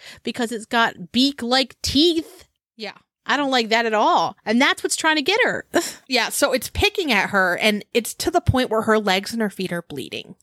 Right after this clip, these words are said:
Speaker 2: And this is day one, like, daytime one.
Speaker 1: The fortitude.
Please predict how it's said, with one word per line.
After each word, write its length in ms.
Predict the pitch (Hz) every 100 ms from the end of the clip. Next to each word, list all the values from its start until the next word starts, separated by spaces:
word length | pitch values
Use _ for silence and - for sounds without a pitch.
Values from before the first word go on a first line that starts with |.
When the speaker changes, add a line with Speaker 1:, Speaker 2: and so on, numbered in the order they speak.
| _
Speaker 2:
And 100 | -
this 140 | 330 -
is 100 | -
day 180 | 269 254
one, 560 | 190 175 127 - 214 214
like, 300 | 196 185 - _
daytime 500 | - 220 214 175 156
one. 320 | 180 123 65 - - _ _ -
Speaker 1:
The 80 | 196
fortitude. 580 | 202 180 170 - 165